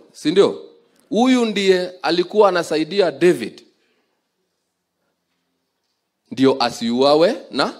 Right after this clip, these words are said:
na Saul. Na mpango ya Mungu baadaye ilikamilika. Lakini kulikuwa na ahadi Jonathan alifanya na David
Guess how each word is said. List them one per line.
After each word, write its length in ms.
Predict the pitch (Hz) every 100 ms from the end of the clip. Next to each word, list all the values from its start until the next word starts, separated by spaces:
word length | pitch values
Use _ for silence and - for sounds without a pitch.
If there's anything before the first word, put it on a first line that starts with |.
| _ _ _ _ _ _ _ _ -
na 160 | 113
Saul. 320 | - 113 95 82 - _ _ _ _ _ _
Na 120 | - 156
mpango 520 | 175 170 226 214 202
ya 100 | 170
Mungu 260 | 202 202
baadaye 640 | 165 147 143 185 190 165 -
ilikamilika. 760 | 110 107 104 95 95 98 - - _ _ _
Lakini 360 | 175 175 226 220
kulikuwa 460 | 156 156 156 175
na 200 | 147 120
ahadi 400 | 113 127 131 95 - _ _ _ _ -
Jonathan 640 | 151 180 170 120 113 151 -
alifanya 500 | 110 107 104 123 120
na 120 | 98 90
David 440 | 104 90 95 _